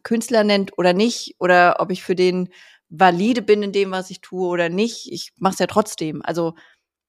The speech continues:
früher haben mir die Leute gesagt, ich soll bitte was Schöneres malen, dann wird sich's leichter verkaufen. Äh, jetzt sagen mir die Leute, ich soll bitte weniger eklig malen, dann wird sich's leichter verkaufen. Für die, das, du wirst nie jedem entsprechen. Das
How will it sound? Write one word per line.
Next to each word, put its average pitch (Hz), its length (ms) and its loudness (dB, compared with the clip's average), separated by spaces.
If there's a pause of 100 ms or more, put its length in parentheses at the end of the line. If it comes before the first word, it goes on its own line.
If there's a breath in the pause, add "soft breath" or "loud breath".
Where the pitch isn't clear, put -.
(200)
früher 233 300 2
haben 208 80 0
mir 202 100 -4
die 202 80 -4
Leute 196 240 0
gesagt, 190 280 -4
ich - 60 -16
soll 185 140 -2
bitte 170 160 -8
was 165 140 -6
Schöneres 233 400 -4
malen, 196 240 0
dann 180 100 -2
wird 170 120 -4
sich's - 160 -12
leichter 165 280 -8
verkaufen. 208 880 0
Äh, 170 360 -2 (100)
jetzt 185 260 -4
sagen 175 220 2
mir 175 80 -2
die 170 80 0
Leute, 170 240 2
ich 170 80 -4
soll 170 120 2
bitte 165 180 0
weniger 170 280 0
eklig 226 400 0
malen, 196 280 2
dann 185 120 -2
wird 190 120 -2
sich's 202 160 -10
leichter 185 280 0
verkaufen. 185 540 0 (360 loud breath)
Für 202 180 0
die, 208 500 2 (400)
das, - 200 -2
du 180 200 -2
wirst 202 240 2
nie 247 260 4
jedem 165 300 2
entsprechen. 151 880 -4
Das 165 260 -2